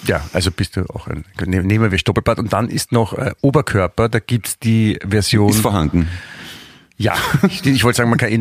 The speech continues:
Speaker 1: eh nur Ja oder Nein, äh, ausfüllen. Nein. <laughs>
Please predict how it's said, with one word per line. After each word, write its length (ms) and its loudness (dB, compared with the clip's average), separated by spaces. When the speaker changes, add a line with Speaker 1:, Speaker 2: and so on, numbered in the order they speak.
Speaker 1:
eh 40 4
nur 100 4
Ja 220 4
oder 120 0
Nein, 240 2
äh, 760 -4
ausfüllen. 480 -2
Nein. 140 -4
<laughs> 1800 -10